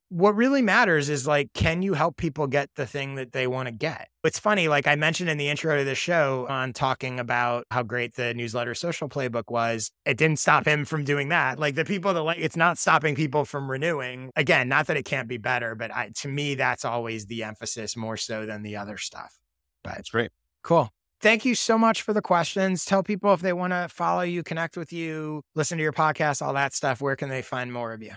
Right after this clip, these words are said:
Speaker 2: Yeah, you can follow me on Twitter at Luke D Simmons. And then, uh,
Speaker 1: <laughs>
Speaker 2: faithful and fruitful dot com.
Speaker 1: My stuff, again, my newsletter, for the interested dot com.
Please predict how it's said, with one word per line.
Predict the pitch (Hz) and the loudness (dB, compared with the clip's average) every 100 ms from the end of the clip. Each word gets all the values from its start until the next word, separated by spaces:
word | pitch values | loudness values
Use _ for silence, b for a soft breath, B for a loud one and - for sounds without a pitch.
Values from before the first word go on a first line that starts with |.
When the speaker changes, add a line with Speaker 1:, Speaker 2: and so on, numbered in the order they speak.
| _ | _
Speaker 2:
Yeah, | 110 123 | 0 2
you | 113 | 4
can | 120 | 4
follow | 123 135 | 10 10
me | 131 | 8
on | 110 | 2
Twitter | 110 117 120 123 | 2 2 4 4
at | 95 | 4
Luke | 104 98 | 2 0
D | 92 104 | -2 -2
Simmons. | 98 101 98 98 95 | -2 0 2 0 0
And | 110 | -2
then, | 117 117 | 0 2
uh, | 131 101 113 - | 4 4 0 0
Speaker 1:
<laughs> | |
Speaker 2:
faithful | 120 117 - 107 | 0 0 0 -2
and | 95 78 | -2 -2
fruitful | 98 - 82 78 | -6 -6 -8 -6
dot | 76 107 | -6 -6
com. | 80 67 _ _ | -12 -14 _ _
Speaker 1:
My | 170 175 | 2 4
stuff, | 190 - 208 190 _ | 4 6 6 6 _
again, | - 165 165 | -4 0 2
my | 165 | 2
newsletter, | 160 151 160 156 156 | 0 2 2 4 2
for | - 151 | 0 -2
the | 143 | -2
interested | 143 135 151 135 | -4 -6 -6 -4
dot | 139 131 | -2 -4
com. | - 139 135 135 131 | -2 -2 0 -4 -6